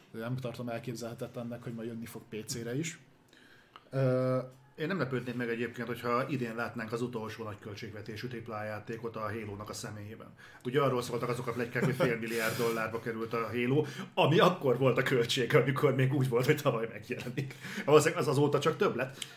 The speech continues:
Speaker 1: Jó, csak a
Speaker 2: Na.
Speaker 1: Micronak ez nem probléma.
Speaker 2: A Micronak nem, viszont én kíváncsi vagyok, hogy az ilyen nagy költségvetésű tripla A játékfejlesztések mikor fognak megtorpanni, mert az tisztán látszik, hogy amivel az emberek most már tömegesen játszanak,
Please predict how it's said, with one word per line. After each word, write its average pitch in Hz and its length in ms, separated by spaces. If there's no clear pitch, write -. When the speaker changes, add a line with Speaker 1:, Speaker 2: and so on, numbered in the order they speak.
Speaker 1:
Jó, 240 80
csak - 200
a 190 40
Speaker 2:
Na. 190 100
Speaker 1:
Micronak 185 340
ez 175 80
nem 156 120
probléma. 107 440
Speaker 2:
A 175 40
Micronak 214 460
nem, 190 280
viszont 160 380
én 170 80
kíváncsi 131 340
vagyok, 123 180
hogy 131 140
az 123 200
ilyen 131 140
nagy 120 340
költségvetésű 120 840
tripla 127 320
A 117 80
játékfejlesztések 123 1160
mikor 135 320
fognak 120 360
megtorpanni, 110 640
mert 120 220
az 127 80
tisztán 147 340
látszik, 120 300
hogy 131 80
amivel 123 240
az 117 100
emberek 131 340
most 120 160
már 123 120
tömegesen 120 500
játszanak, 135 520